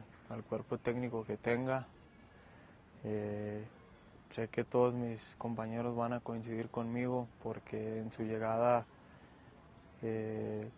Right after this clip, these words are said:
pues obviamente cuando es nuevo entrenador todos queremos mostrarnos para ganarnos una oportunidad.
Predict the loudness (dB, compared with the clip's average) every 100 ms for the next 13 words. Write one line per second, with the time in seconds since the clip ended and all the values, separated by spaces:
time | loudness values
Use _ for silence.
0 | -18 -20 -20 -4 -2 4 4 6 2 4
1 | 4 6 4 6 4 4 2 2 4 6
2 | 4 6 4 4 4 4 4 2 0 4
3 | 6 6 2 -2 -2 -2 -2 0 0 0
4 | -2 -4 -2 -2 -2 -4 -2 0 0